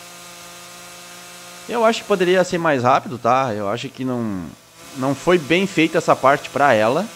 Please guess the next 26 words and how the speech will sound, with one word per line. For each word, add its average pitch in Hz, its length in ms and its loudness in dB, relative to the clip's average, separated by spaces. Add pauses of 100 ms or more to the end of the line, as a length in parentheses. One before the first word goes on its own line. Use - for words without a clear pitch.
(240)
mas 147 220 0
eu 196 80 2
acho 214 160 0
que 233 40 -4
eles 202 120 -4
ainda 196 160 0
vão 190 120 -2
melhorar. 190 460 -2 (1600)
É, 113 140 -8
porque 156 180 -10
não 190 120 -6
tem 190 100 -6
como, 185 300 -8
por 170 160 -12
que 170 100 -4
deixar 165 420 0
ela 151 600 0 (180)
desse 359 240 -4
jeito, 165 240 -2
assim, 147 160 -6
feinha, 131 480 -4
no 101 140 -8
caso, 120 380 -6
né, 107 120 -6
de 107 160 -8
motor. 110 460 -4